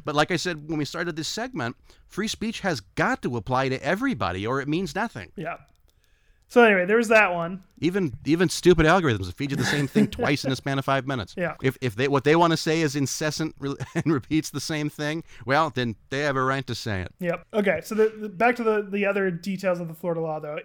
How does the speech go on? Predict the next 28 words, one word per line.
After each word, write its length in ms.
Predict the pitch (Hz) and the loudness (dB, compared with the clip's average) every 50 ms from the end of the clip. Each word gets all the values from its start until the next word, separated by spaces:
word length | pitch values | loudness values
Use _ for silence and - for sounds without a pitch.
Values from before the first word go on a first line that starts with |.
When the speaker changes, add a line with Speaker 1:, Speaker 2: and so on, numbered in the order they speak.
| - 190 | -8 -6
Speaker 2:
It 80 | 190 190 | -2 0
would 140 | 202 214 226 | 0 2 2
have 140 | 220 202 208 | 0 0 -2
stopped 540 | - - 214 202 202 208 208 - - - - _ _ _ | -2 0 2 4 4 2 0 -6 -14 -20 -20 _ _ _
social 320 | - - 226 208 202 208 196 | -8 -4 -2 -2 -2 -2 -4
media, 220 | 190 185 185 196 - | -4 -4 -4 -4 -4
and 300 | 226 226 208 196 185 - - _ _ _ _ _ _ | -2 -2 0 -2 -2 -6 -12 _ _ _ _ _ _
a 60 | 208 | 0
lot 200 | 208 220 247 269 | 4 6 6 6
of 60 | 277 262 | 6 4
this 140 | 247 240 | 2 2
stuff, 300 | - - 214 214 208 - | 2 2 2 2 2 -2
like, 220 | 196 185 175 - - | -4 -4 -4 -6 -6
where, 240 | 190 185 175 175 175 | -2 -2 0 0 -2
you 120 | 170 175 | -4 -6
know, 100 | 175 175 170 | -8 -8 -8
it 80 | 170 | -6
imposes 500 | 170 175 170 185 196 190 175 165 180 175 | -8 -8 -6 -4 -4 -4 -6 -8 -10 -10
restriction 460 | 175 170 - - 196 185 185 - - 175 | -10 -10 -8 -8 -8 -8 -8 -8 -8 -8
on 100 | 170 170 | -8 -6
their 140 | 170 165 | -6 -6
ability 320 | 165 160 170 170 170 165 160 | -6 -4 -4 -4 -4 -6 -8
to 120 | 160 - 165 | -10 -12 -4
ban 400 | 160 233 233 233 214 208 196 185 | 0 2 2 4 2 2 0 -2
or 80 | 165 165 | -4 -6
shadow 320 | - - 185 175 170 170 | -6 -6 -4 -2 -2 -2
ban 280 | 160 170 160 160 156 156 | -2 -4 -8 -10 -10 -12
or 120 | 147 139 | -14 -16